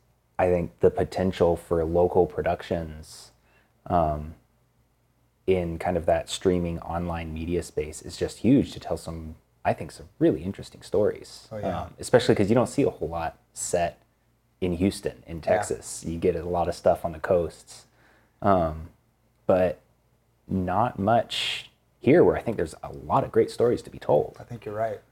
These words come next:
Speaker 2: And
Speaker 1: Um,
Speaker 2: now that this industry is being disrupted and small production companies can really produce high quality stuff because of
Speaker 1: Mm-hmm.
Speaker 2: the equipment and the cost.
Speaker 1: Right.
Speaker 2: I think we're gonna see a lot more, um,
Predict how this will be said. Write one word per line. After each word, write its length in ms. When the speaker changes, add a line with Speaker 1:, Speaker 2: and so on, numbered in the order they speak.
Speaker 2:
And 100
Speaker 1:
Um, 60
Speaker 2:
now 160
that 200
this 220
industry 420
is 120
being 260
disrupted 600
and 140
small 300
production 480
companies 440
can 180
really 200
produce 420
high 180
quality 480
stuff 500
because 280
of 60
Speaker 1:
Mm-hmm. 40
Speaker 2:
the 80
equipment 580
and 80
the 60
cost. 560
Speaker 1:
Right. 300
Speaker 2:
I 100
think 180
we're 80
gonna 160
see 180
a 80
lot 360
more, 580
um, 500